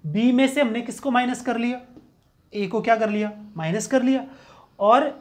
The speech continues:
A में से B को माइनस कर लिया। सिर्फ ये क्या हो गए? चेंज हो गए। और यूनियन करने से A union B और B union A दोनों क्या होते हैं? सेम होते हैं। तो ये दोनों क्या रहेंगे?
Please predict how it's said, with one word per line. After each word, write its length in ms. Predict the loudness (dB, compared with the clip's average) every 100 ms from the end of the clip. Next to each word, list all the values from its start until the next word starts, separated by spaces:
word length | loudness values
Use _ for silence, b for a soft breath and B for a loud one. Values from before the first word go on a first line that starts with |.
| -4
A 140 | -2
में 120 | -2 -2
से 120 | -4
B 160 | -4 -2
को 100 | 0
माइनस 220 | 0 -2
कर 100 | -4
लिया। 120 | -4
सिर्फ 260 | -2 -2 4
ये 140 | 4
क्या 240 | 4 4 6
हो 80 |
गए? 140 | 6 2 -4 -8
चेंज 380 | 0 2 4 4
हो 80 |
गए। 180 | 2 0 -8 B B B
और 80 | -2
यूनियन 500 | 0 2 6 6 6
करने 380 | 4 4 4 2
से 160 | 0 -4 -6 -18 -20 _ _ -2
A 120 | 2 2
union 380 | 2 4 4 4
B 140 | 4 2 -4 -6
और 100 | -4 0
B 140 | 4 6
union 300 | 6 6 4
A 240 | 0 0 -2 -2
दोनों 240 | 0 0
क्या 140 | 2 2
होते 180 | 2 -2
हैं? 140 | -6 B B B
सेम 420 | -4 2 6 6
होते 200 | 4 2
हैं। 420 | -2 -6 -18 -10
तो 60 | -4
ये 140 | 0
दोनों 260 | 2 2 2
क्या 160 | 2 0
रहेंगे? 360 | 2 2 0